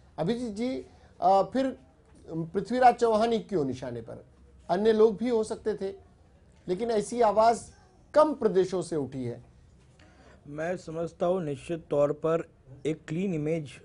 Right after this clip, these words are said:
Speaker 2: और महाराष्ट्र के, अ, जो, अ, नेताएं हैं, नेताओं के ऊपर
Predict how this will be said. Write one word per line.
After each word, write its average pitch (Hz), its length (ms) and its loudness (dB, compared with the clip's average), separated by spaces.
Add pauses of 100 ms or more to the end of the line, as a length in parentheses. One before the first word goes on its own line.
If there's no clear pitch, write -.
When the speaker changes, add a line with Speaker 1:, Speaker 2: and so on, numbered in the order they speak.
(280)
Speaker 2:
और 170 440 2
महाराष्ट्र 147 640 -4
के, 175 420 -2
अ, 185 80 -12 (1000)
जो, 147 580 -4 (160)
अ, 131 320 -2
नेताएं 139 500 2
हैं, 110 300 -6 (120)
नेताओं 139 460 2
के 156 140 -8
ऊपर 165 560 -2